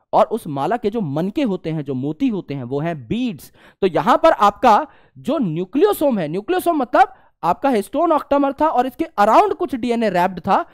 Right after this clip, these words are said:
इसको हमने न्यूक्लियोसोम बोला है। तो हिस्टोन ऑक्टामर और इसके अराउंड जो दो सौ बेस पेयर का डीएनए लिपटा हुआ है, इसको न्यूक्लियोसोम बोला। और इसके अराउंड जो और डीएनए बचा हुआ है इन न्यूक्लियोसोम के बाद, ये आपका क्या है? ये आपका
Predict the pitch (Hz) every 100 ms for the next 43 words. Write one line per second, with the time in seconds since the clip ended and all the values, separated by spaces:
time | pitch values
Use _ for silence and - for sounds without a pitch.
0 | _ - 240 - 403 285 285 254 202 196
1 | 185 165 131 113 107 - _ _ _ _
2 | _ _ _ _ _ _ - 220 392 _
3 | _ _ - 160 - 320 381 180 - -
4 | 320 359 349 233 277 - 240 220 262 233
5 | 240 147 214 311 370 269 262 240 233 254
6 | 190 208 233 196 - 226 214 214 208 -
7 | 196 170 170 160 165 202 226 311 - _
8 | _ - 226 247 240 220 240 226 240 190
9 | 247 302 233 220 214 170 180 156 143 113
10 | 98 _ _ - 143 151 151 156 156 147
11 | 135 135 101 139 147 98 _ _ _ _
12 | _ _ _ - 123 190 233 180 - 143
13 | 127 120 202 - _ _ 123 95 _ 147